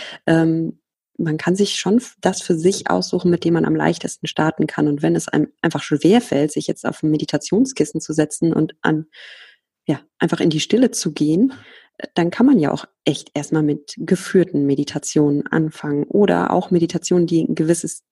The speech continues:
Ziel haben. Das ist ja auch okay. Also zum Beispiel, ähm, arbeite ich mit meinen Coaches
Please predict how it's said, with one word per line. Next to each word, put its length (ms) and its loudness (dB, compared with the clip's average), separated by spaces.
Ziel 400 0
haben. 480 -2
Das 100 -18
ist 140 -12
ja 80 0
auch 140 -2
okay. 320 0
Also 180 -2
zum 200 -2
Beispiel, 500 0
ähm, 320 0
arbeite 380 0
ich 120 -4
mit 100 0
meinen 200 4
Coaches 500 0